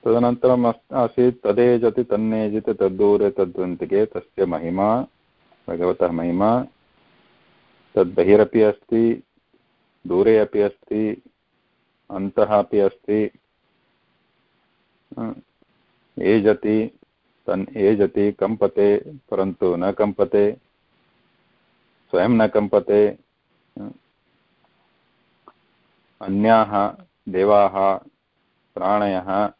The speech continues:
जन्तवः कम्पन्ते,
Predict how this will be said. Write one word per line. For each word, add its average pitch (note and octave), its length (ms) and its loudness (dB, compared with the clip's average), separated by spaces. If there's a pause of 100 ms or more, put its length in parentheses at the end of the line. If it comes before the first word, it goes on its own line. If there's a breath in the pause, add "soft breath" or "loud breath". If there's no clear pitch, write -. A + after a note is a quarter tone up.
(180)
जन्तवः F#2+ 720 0 (2250)
कम्पन्ते, G2 760 0